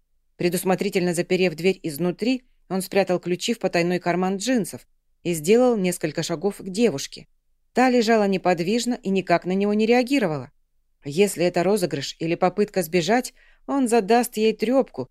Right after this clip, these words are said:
как старшие братья вынуждены делать с непослушными сёстрами. Но если с ней действительно что-то случилось в его отсутствии,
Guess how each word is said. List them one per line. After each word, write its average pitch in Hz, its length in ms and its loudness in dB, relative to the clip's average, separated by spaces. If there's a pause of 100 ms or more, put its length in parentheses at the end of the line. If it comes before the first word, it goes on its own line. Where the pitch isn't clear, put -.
как 180 180 0
старшие 190 440 0
братья 202 340 2
вынуждены 180 500 0
делать 185 300 2
с - 80 -8
непослушными 180 640 -2
сёстрами. 151 640 -4 (520)
Но 190 80 0
если 202 280 2
с 185 100 -4
ней 196 160 2
действительно 220 640 0
что-то 180 280 -2
случилось 175 480 -4
в - 60 -8
его 165 200 -2
отсутствии, 170 720 -6